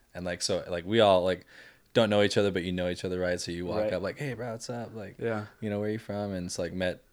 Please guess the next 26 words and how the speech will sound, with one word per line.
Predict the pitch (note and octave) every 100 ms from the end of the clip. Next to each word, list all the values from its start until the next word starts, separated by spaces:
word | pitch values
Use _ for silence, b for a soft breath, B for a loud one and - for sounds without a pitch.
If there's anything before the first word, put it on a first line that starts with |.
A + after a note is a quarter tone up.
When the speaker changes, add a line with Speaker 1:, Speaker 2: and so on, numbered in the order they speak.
| _
Speaker 1:
a | -
couple | F#2+
Kamehameha | F#2 F#2+ F2 F2+ F2+
kids | - F2+ F2
that | F2
went | F2
to | F#2
Grandview, | F2+ F2+ F2+ F2
which | F2 -
is, |
like, | F2 E2+
an | E2+
hour | F2+ F2
away | F2
from | - F2
us. | F2+ F2 F2+ -
And | -
then, | - B1+ -
yeah, | -
it's | - -
just, | - - - -
Speaker 3:
Oh, | G#2+
Speaker 1:
it's, | -
Speaker 3:
sick. | - G#2+
Speaker 1:
it's | F#2+
interesting. | G2+ F#2 F#2 - -